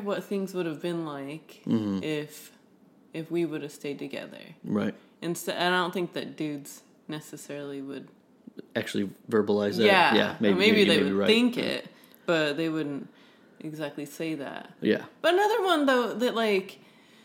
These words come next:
Speaker 1: you, you think, you're thinking about your ex and everything, but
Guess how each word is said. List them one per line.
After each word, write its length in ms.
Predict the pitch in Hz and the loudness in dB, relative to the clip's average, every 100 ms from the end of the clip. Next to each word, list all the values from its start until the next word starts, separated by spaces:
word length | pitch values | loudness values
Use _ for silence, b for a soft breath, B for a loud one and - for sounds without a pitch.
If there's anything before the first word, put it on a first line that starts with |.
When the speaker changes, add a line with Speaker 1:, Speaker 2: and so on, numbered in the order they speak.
| B B B B B B B | B B B B B B B
Speaker 1:
you, 220 | 220 254 | 0 2
you 200 | 240 269 | 6 4
think, 260 | 262 349 294 | 4 0 0
you're 140 | 254 | 0
thinking 300 | 233 330 320 | 0 0 0
about 180 | 277 220 | 2 2
your 120 | 170 - | 0 0
ex 320 | 302 403 - | -2 -2 -2
and 100 | 208 | 0
everything, 460 | 170 175 196 196 | 0 0 0 0
but 260 | 196 202 | 2 0